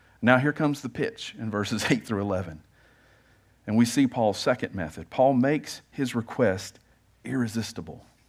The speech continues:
Paul reminds Philemon that he has apostolic authority to order Philemon to do as he wishes,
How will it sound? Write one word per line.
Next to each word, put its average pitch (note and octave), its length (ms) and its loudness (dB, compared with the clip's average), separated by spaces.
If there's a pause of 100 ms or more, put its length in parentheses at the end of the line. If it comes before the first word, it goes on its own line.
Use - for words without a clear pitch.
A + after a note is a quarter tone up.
(920)
Paul D#3 200 12
reminds E3 400 8
Philemon D3+ 560 8
that C3 280 8 (280)
he G#3 300 6
has D#3+ 420 8
apostolic F3 640 8
authority D3 440 6
to - 220 -2 (140)
order C4+ 400 10
Philemon G#2+ 560 8
to A#2 160 -4
do A#2+ 420 6
as A#2 160 2
he D#3 100 2
wishes, D3+ 600 -4